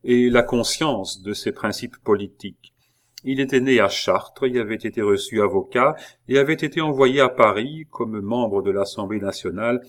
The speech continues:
en mille sept cent quatre-vingt-neuf. Il devait être maire de Paris, jouir d'une popularité destinée à effacer celle des Bailly et des Lafayette et mourir dans les landes de Bordeaux, dévoré par les loups. Ses amis l'appelaient le vertueux Pétion.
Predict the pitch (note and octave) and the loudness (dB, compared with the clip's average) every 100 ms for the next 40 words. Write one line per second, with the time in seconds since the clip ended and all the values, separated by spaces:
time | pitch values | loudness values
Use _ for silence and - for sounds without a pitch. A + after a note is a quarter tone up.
0 | _ - G#2+ G#2 A#2+ A#2 - G#2 - G#2 | _ -14 -10 -4 -4 -4 -8 -8 -8 -8
1 | G2 - G2 F#2+ F2+ F2 - _ _ _ | -8 -6 -4 -4 -6 -10 -14 _ _ _
2 | _ - - B2 C3+ C3 - C3+ A#2 - | _ -16 -10 2 4 4 2 0 -2 -4
3 | F#2 A2+ C3+ G#2 G2+ - F#2+ F2 B2 E3+ | -2 2 2 2 -2 0 0 -2 -6 -10
4 | - _ _ G2+ G#2+ A2+ D3 A#2 G2 G2+ | -16 _ _ -10 -6 -2 2 2 0 -6
5 | G2+ F#2 C3 - A2+ G2+ G2+ G2 - F3 | -6 2 0 2 -2 -2 -2 -8 -8 -6
6 | D#3+ A#2 C3 - - A#2+ C3 A#2 G2+ G2+ | -4 0 -2 -2 -10 -2 2 2 2 -2
7 | - G2+ - C#3+ C3+ - F#2+ G2 F#3+ G2+ | -2 -6 -4 -6 -4 -4 -4 -2 0 0
8 | G2+ C3 A2+ G2 G2+ F#2 - G2 B2 C#3 | 0 -2 -2 0 2 2 0 -2 0 -2
9 | - - A#2+ A#2+ A#2 B2+ A2 G#2+ A#2+ B2 | -4 2 4 4 4 6 6 4 0 0
10 | - - _ A2+ A2 G#2 G2 A2 A2 G2 | -2 -20 _ -2 0 0 -2 -4 -4 -4
11 | F#2 F2+ G2 F#2+ F2+ F#2 G2+ G#2+ G2 F#2 | -6 0 2 2 -2 -8 -8 -8 -8 -4
12 | G2+ F#2+ F#2 F#2 F#2 F2+ F#2 F#2+ F#2 G2 | 0 2 4 2 0 -2 -2 -4 -8 -14
13 | F3+ _ _ _ _ _ - B2+ C3 B2+ | -18 _ _ _ _ _ -12 -4 2 2
14 | A#2+ C#3+ A#2+ A2 - G#2+ B2+ A#2+ G#2 G2+ | 2 0 0 0 -2 -2 2 2 -2 -6
15 | G2 D3+ - - B2+ C3+ C#3+ - G2 F2+ | -2 -2 -2 -10 -8 -2 -2 -4 -8 -10
16 | - - - | -14 -16 -16